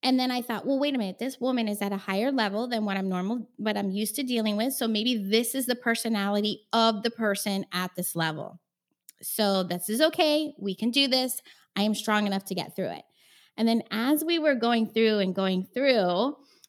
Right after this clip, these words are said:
the girl that worked for me, I could tell, like, she didn't wanna say anything 'cause I kinda shut her down, which also as a boss, I'm, learned my lesson not to always do, like, I didn't, like,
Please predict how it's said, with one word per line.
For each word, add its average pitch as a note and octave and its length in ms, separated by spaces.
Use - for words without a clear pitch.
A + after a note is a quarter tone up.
the G#3+ 140
girl A3 200
that C4 200
worked G#3+ 240
for C#4+ 120
me, C4+ 140
I A3+ 80
could A3 140
tell, - 180
like, A#3+ 120
she A#3 160
didn't A#3 140
wanna G#3+ 180
say G3+ 140
anything A#3+ 260
'cause D4+ 120
I A3 100
kinda A#3 300
shut G#3+ 240
her G#3 100
down, G3 460
which G#3 360
also F#3+ 360
as G#3+ 140
a G#3 60
boss, G3+ 340
I'm, F#3 340
learned F#3 320
my F3+ 100
lesson F#3 380
not G3 200
to - 100
always C4+ 260
do, F4 220
like, D#4 240
I C#4 80
didn't, G4+ 200
like, B3+ 220